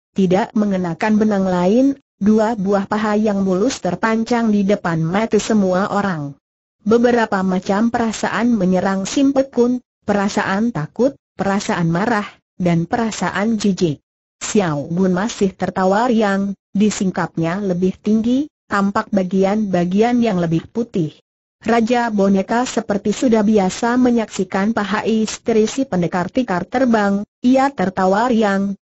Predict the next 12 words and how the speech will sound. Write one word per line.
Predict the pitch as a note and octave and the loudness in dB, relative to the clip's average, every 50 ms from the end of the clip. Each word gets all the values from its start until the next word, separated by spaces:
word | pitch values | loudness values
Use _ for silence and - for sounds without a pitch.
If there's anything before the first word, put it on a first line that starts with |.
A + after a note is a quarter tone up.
| _ _ - | _ _ -2
mengangkat | G3 F#3+ G3+ G#3 G3 F#3+ F#3+ - F#3+ F#3 - | 0 2 2 2 0 -2 -2 -4 -6 -6 -4
cawan | - G#3 G3 F#3+ F3+ F3 E3 - | -2 -2 0 0 0 0 -2 -4
araknya, | F#3 G3 G#3 G3+ - _ A#3 A#3 A#3 A3+ A3+ A3+ A#3 A3+ _ _ _ - | -2 -2 -2 -2 -2 _ 0 2 2 2 0 -2 -4 -8 _ _ _ 2
ia | A#3 A3 G#3 F#3+ | 4 4 4 2
berkata, | F#3 F3+ F3 - - F#3+ F#3+ - G#3 G#3 G#3+ A#3 B3+ - _ _ _ - | 0 0 -2 -2 -2 -4 -2 -2 -2 -2 -2 -4 -6 -12 _ _ _ -6
"Betul-betul | F#3+ F3+ - - D4+ F4+ F#4+ C#4 F#3 F#3 F#3 - C4 C#4 A#3 F3+ | -6 -6 -4 -2 0 0 0 0 -2 -4 -2 0 2 2 2 0
paha | - G3 - G#3+ G#3+ G3+ | -2 -2 -2 -2 0 0
yang | G3+ G3 F#3+ F3+ E3+ | 0 0 0 -2 -2
bagus. | D#3+ E3+ G#3 A3+ A#3+ G3 E3 - - - - _ _ _ _ _ _ _ _ | -2 -2 0 0 0 0 -2 -2 -8 -16 -20 _ _ _ _ _ _ _ _
Mari | - G3+ G3 G3 B3 B3+ C4+ C4 | 0 0 2 2 2 2 0 0
kita | - C4 B3+ - A3+ A3 A3 | -2 -2 -2 -2 -2 -2 -2
minum." | G#3+ F#3+ F3+ E3+ F3+ G#3+ A#3 C#4 D4+ | 0 0 0 0 0 0 -2 -2 -4